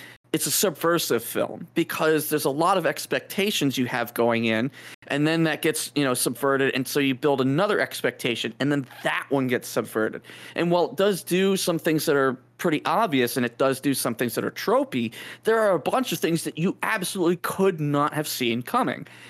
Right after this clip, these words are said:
And I love that. I love how this film just does all these different things and manages to execute them extremely well. The animatronics are creepy. They are scary.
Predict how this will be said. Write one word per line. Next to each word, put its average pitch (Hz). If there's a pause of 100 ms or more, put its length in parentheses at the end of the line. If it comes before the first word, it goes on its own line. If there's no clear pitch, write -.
(160)
And 165
I 160
love 170
that. 107
I 170
love 165
how 165
this 147
film 208
just 139 (600)
does 190
all 196
these 190
different 165
things 127
and 143
manages 170
to -
execute -
them 151 (100)
extremely 131
well. 135 (380)
The 156
animatronics 190
are 127
creepy. -
They 127
are 110
scary. -